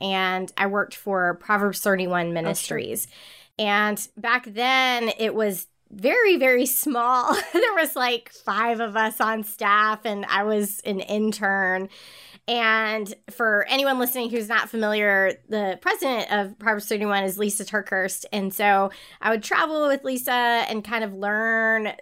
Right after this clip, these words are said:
Speaker 1: just the ropes of women's ministry. But one thing that I noticed was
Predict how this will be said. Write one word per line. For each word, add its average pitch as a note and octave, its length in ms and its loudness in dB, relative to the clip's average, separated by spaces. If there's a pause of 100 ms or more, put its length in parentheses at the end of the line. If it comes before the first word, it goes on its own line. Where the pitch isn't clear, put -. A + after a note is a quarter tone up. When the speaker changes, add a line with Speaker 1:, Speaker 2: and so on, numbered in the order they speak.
(140)
Speaker 1:
just G#3+ 240 -6
the A3+ 80 0
ropes F#3+ 680 0
of F#3+ 420 -2
women's B3 540 0
ministry. B3 840 0 (580)
But D4+ 220 2
one F4 160 0
thing F4+ 220 -8
that D4 120 -2
I A#3+ 400 0
noticed A#3 840 -2 (180)
was G#3+ 960 0